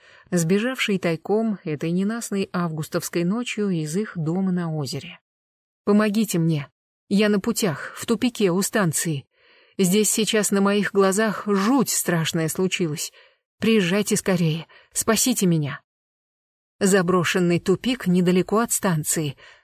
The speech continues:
Она там всегда ходит через пути напрямик, от автобусной остановки, когда тетку навещает в поселке, сообщила Вера Павловна. Она расстроилась сильно, разнервничалась и улизнула потихоньку к тетке. Больше ей не к кому податься.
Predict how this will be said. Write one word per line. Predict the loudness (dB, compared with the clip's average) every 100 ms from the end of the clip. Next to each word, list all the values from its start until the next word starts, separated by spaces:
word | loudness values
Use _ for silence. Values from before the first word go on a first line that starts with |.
| 0
Она | 2 2
там | 0 0
всегда | 0 0 0 -2
ходит | 0 0 0 -2
через | 0 2 0
пути | -2 0 2
напрямик, | 2 2 2 2 -2 -12 -20 -20 -2
от | 0 0
автобусной | 0 0 0 0 0 0
остановки, | 0 0 0 -2 -4
когда | 0 0 0
тетку | 0 0 2
навещает | 2 2 2 2 0
в | -2
поселке, | -2 0 0 -2 -8 -12 _ _ _ _ _
сообщила | 0 0 0 -2 -2
Вера | -2 -2 -4
Павловна. | -6 -6 -8 -12 -16 _ _ _ _
Она | 0 2 2
расстроилась | 0 -2 0 0 0 -4 -4
сильно, | -2 -2 -4 -8 -12 -20 -20 _ -2
разнервничалась | 0 4 2 2 2 2 2 0 0
и | 0
улизнула | 2 2 2 2 0
потихоньку | -4 -6 -4 -2 -2 -4 -6 -10 _ _ _ _
к | -6
тетке. | -2 -2 -6 -10 -10 _ _
Больше | 2 4 4 2
ей | 2 2
не | 2
к | 0
кому | -2 -2
податься. | 0 0 0 -2 -6 -8